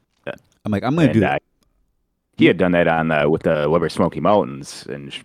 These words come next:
Speaker 1: and showed me that. I'm like, "Oh, that's, that's pretty interesting." And that worked out pretty well.
Speaker 2: Yeah, so I'm like, "I'm go-, I'm gonna put a few under." Um, so I, a-, and with this, and I, I think, uh, when I did the, uh, build, I, I showed this little basket, almost like a milk crate,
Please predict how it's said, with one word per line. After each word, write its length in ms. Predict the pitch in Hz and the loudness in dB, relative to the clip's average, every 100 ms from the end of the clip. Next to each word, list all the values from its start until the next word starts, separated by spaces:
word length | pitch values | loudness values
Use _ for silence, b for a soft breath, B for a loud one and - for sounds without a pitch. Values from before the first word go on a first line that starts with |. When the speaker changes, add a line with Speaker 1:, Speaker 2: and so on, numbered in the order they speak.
| - | -16
Speaker 1:
and 140 | 73 | -12
showed 180 | - 73 | -8 -8
me 80 | 71 | -6
that. 100 | 69 | -8
I'm 100 | 69 | -10
like, 140 | 67 | -8
"Oh, 100 | 76 | -4
that's, 260 | 92 98 - | -4 -4 -8
that's 220 | 120 - | -10 -8
pretty 220 | - 87 | -8 -6
interesting." 360 | 87 95 - 73 | -6 -10 -12 -10
And 80 | 73 | -4
that 80 | |
worked 200 | 76 76 | -4 -4
out 100 | 76 | -6
pretty 160 | - 76 | -6 -4
well. 240 | 71 80 - _ - | -4 -4 -8 _ -6
Speaker 2:
Yeah, 220 | 107 85 | -4 -4
so 260 | - 98 87 | -4 -6 -6
I'm 140 | 92 | -6
like, 160 | 80 90 | -8 -6
"I'm 160 | 101 | -6
go-, 120 | 104 | -4
I'm 100 | 92 | -4
gonna 160 | 101 95 | -4 -6
put 200 | - 117 | -6 -8
a 40 | |
few 260 | - 131 127 | -4 0 0
under." 320 | 101 92 92 b b b b b _ | 0 -2 -6 b b b b b _
Um, 380 | 87 76 73 69 _ _ _ _ _ _ _ _ _ | -10 -10 -10 -14 _ _ _ _ _ _ _ _ _
so 440 | - - 95 90 | -12 -4 -2 -2
I, 140 | 92 - | -6 -8
a-, 180 | 104 - | -10 -4
and 120 | 107 | -2
with 180 | 117 - | -2 0
this, 280 | 101 98 - | -4 -4 -8
and 200 | 95 92 | -6 -6
I, 260 | 90 90 - - | -8 -12 -18 -20
I 80 | |
think, 680 | 87 - - - 139 127 - | -20 -20 -20 -6 -4 -4 -8
uh, 460 | 113 92 92 92 92 | -10 -6 -4 -2 -2
when 160 | 95 | -2
I 80 | 92 | -6
did 240 | 87 101 82 | -4 -4 -4
the, 440 | 95 92 87 - | -6 -6 -8 -8
uh, 240 | 71 73 80 | -10 -8 -10
build, 480 | 82 - 98 101 90 | -8 -4 -2 -2 -4
I, 120 | 87 | -6
I 80 | 87 | -8
showed 460 | - 98 92 82 85 | -6 -2 -2 -4 -8
this 220 | 87 - | -10 -6
little 140 | 90 | -8
basket, 560 | 80 85 82 80 - 87 | -4 -4 -4 -4 -8 -8
almost 220 | 87 90 | -8 -8
like 120 | 92 | -8
a 40 | 90 | -6
milk 320 | 87 87 85 | -6 -6 -8
crate, 460 | - 85 82 - | -12 -10 -10 -12